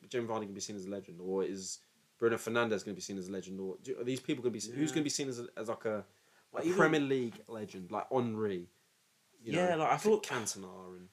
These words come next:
Speaker 2: the,
Speaker 1: Rooney?
Speaker 2: I feel these, those players change the Prem.
Speaker 1: Yeah.
Speaker 2: Can you a-, actually look at a player now in the Prem
Speaker 1: Yeah.
Speaker 2: and think of an iconic player in the Prem at the moment?
Speaker 1: I mean, that's not, like, Young, 'cause obviously Young, you can't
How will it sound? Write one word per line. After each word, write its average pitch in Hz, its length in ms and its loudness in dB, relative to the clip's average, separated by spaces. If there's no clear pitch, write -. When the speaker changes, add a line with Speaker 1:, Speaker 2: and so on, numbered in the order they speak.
Speaker 2:
the, 110 160 4
Speaker 1:
Rooney? 92 180 -4
Speaker 2:
I 117 80 -2
feel 202 180 6
these, 202 260 2
those 196 280 6
players 151 360 2
change 131 460 -4
the 127 80 -6
Prem. 127 340 -10
Speaker 1:
Yeah. 104 260 -4
Speaker 2:
Can 165 160 -2
you 196 100 2
a-, 190 220 2
actually 147 280 0
look 139 180 0
at - 80 -4
a - 40 -6
player 135 340 0
now 101 380 0
in 110 100 -8
the 113 60 -2
Prem 92 520 -8
Speaker 1:
Yeah. 101 220 -6
Speaker 2:
and 107 140 -8
think 107 320 -8
of 104 180 -8
an 98 280 -4
iconic 101 360 -8
player 98 240 -6
in 80 80 -20
the - 60 -16
Prem 90 200 -12
at 78 80 -12
the 73 60 -20
moment? 80 260 -18
Speaker 1:
I 104 80 -8
mean, 120 200 2
that's - 260 4
not, 135 320 2
like, 107 380 0
Young, 107 240 -4
'cause 120 160 -2
obviously 117 240 0
Young, 131 220 2
you 107 100 -10
can't 151 260 2